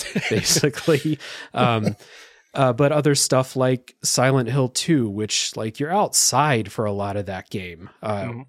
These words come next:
Speaker 1: you know, some stuff is inside in really fucked up locations, but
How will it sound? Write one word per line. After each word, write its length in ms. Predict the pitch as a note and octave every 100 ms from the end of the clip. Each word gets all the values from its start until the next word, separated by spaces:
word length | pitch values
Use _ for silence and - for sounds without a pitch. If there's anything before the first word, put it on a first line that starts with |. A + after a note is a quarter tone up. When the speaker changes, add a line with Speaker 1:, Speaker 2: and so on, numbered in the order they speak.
| _
Speaker 1:
you 100 | A#2+
know, 220 | A2 G2+ -
some 260 | - A3+ A3
stuff 320 | - D3 C#3
is 120 | A#2
inside 520 | A#2 A#2+ - G#2+ A2+
in 160 | A2+ G2+
really 260 | G#2 A2
fucked 320 | G#2 G#2+ G2+ A#2
up 180 | G2+ A2
locations, 680 | G#2 - A2 G#2+ D#3 D#3+ -
but 220 | A2